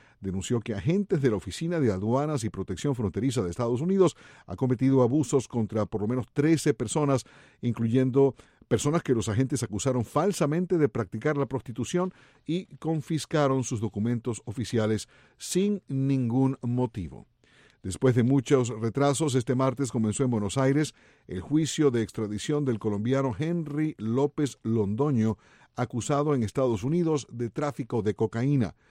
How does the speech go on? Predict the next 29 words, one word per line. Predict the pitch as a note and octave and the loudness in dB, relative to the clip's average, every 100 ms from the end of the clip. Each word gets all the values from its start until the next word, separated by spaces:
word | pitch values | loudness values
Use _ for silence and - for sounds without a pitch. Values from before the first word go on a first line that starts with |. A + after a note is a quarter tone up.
| _ _ - | _ _ -6
El | A#2 | 0
acusado | C#3 C#3+ F3 D#3 D#3 | 2 4 4 4 4
de | D3 | 2
cuarenta | C3 C3 B2 | 2 2 2
y | A2+ | 0
cinco | C3+ C#3 | 2 2
años | C#3 D3 C#3+ | 2 2 2
ingresó | C3 A2 A2 C#3 C3 | 2 0 0 2 2
a | |
la | A#2+ G#2 | 0 0
sala | C3 B2+ | 0 0
de | A#2 | 0
audiencias | G2+ A2 B2 B2 B2+ A#2 | 0 0 -2 0 -2 -2
del | G2+ G2+ F#2 | -2 -2 -4
tribunal | G2 G2+ A2+ A#2+ A#2 - _ _ | -6 -4 -2 -2 -4 -8 _ _
del | - G#2+ F2+ | -4 -2 0
juez | B2+ B2+ - | 0 0 -2
federal | A#2 A2 B2 | -4 -2 -2
Sebastián | A2 A2 G#2 C3 | -2 -4 -2 -4
Ramos, | A#2 D#3+ D#3+ C3+ A#2+ _ _ _ _ _ _ _ _ _ _ - | -2 -2 0 0 -2 _ _ _ _ _ _ _ _ _ _ -8
esposado, | - F3+ F3 E3 D#3 B2+ G#2+ G#2+ - | 4 4 4 0 2 2 2 -4 -8
con | E2+ - | -16 -16
chaleco | - G2+ C#3 C#3 B2 | -10 -4 -2 -2 -2
antibalas | G#2+ C#3 F3+ F3+ E3 - | -2 2 4 4 4 2
y | |
un | C3+ C3+ | -2 0
casco | F3 E3 - D#3 C#3+ | 0 0 -2 0 0
de | A#2+ | 2
los | A2 G#2+ G#2 - | 0 0 -2 -4